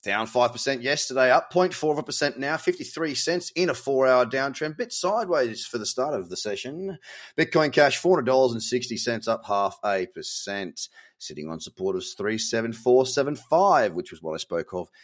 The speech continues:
yesterday, or thereabouts on an exact level.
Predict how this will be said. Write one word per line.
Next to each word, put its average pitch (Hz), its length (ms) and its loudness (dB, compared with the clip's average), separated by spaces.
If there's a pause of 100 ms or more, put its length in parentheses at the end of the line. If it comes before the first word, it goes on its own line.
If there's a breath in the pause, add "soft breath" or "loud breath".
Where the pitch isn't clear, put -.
(420 soft breath)
yesterday, - 1000 -12
or 76 140 -6
thereabouts 76 880 -6
on 69 80 -20
an 65 100 -20
exact 67 460 -14
level. 80 540 -8